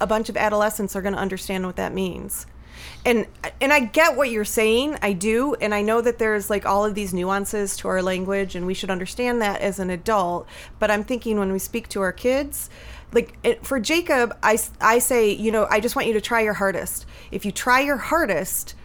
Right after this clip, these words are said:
that's what I'm okay with. I, we never use the word failure. We never use the word like,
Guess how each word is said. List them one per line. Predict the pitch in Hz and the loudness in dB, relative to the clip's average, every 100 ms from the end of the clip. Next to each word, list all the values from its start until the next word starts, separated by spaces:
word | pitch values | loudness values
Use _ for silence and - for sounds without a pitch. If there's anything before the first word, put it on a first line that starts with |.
| - - | -20 -12
that's | 180 202 208 - | 0 2 2 2
what | 214 | 0
I'm | 202 | 2
okay | 185 220 | 0 0
with. | 202 | 2
I, | 220 | 2
we | 220 247 | 2 4
never | 220 220 233 233 294 294 269 - | 4 4 4 4 4 4 0 -2
use | 208 226 | -4 -2
the | 214 | -2
word | 196 190 | -2 -2
failure. | - 208 208 214 | 0 0 2 0
We | 202 | 0
never | 190 190 | 0 0
use | 208 202 190 | 0 -2 -4
the | 190 | -4
word | 185 180 180 - | -4 -4 -6 -2
like, | 202 - | -2 -2